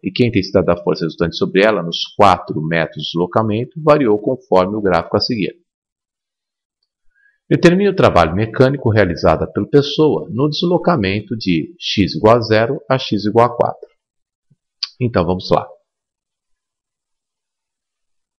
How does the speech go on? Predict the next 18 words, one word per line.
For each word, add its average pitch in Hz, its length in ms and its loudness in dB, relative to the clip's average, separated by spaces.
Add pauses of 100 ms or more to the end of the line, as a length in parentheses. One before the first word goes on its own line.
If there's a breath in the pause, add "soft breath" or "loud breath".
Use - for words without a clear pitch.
(440)
Trabalho 117 880 2 (220)
mecânico 90 580 0
de 90 100 -2
uma 90 160 -2
força 110 720 0 (320)
constante 107 720 -2
é 87 60 2
dada 123 260 4
pelo 147 180 -2
produto - 320 -4
da 95 160 2 (200)
força 110 480 4 (160)
pelo 110 280 4
deslocamento 101 1120 -2
na 101 180 2
direção 123 720 0
do 113 80 -4
deslocamento. 92 640 -6